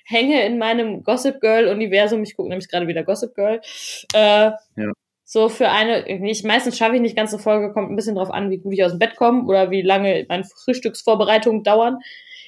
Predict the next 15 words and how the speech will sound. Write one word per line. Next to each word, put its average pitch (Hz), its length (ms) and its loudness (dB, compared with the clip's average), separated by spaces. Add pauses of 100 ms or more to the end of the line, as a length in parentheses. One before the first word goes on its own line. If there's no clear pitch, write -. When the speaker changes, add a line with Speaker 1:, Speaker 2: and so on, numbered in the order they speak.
Speaker 1:
Ich 196 140 -6
habe 269 120 0
nämlich 233 200 2
überlegt, 208 300 2
mir 208 80 -2
morgen 196 260 2
früh 190 140 -8
Pancakes 196 760 -2
zu 170 120 -8
machen, 180 280 -2
weil 165 180 2
ich - 120 -6
habe 180 160 2
nämlich 175 260 -4
Mehl 175 500 2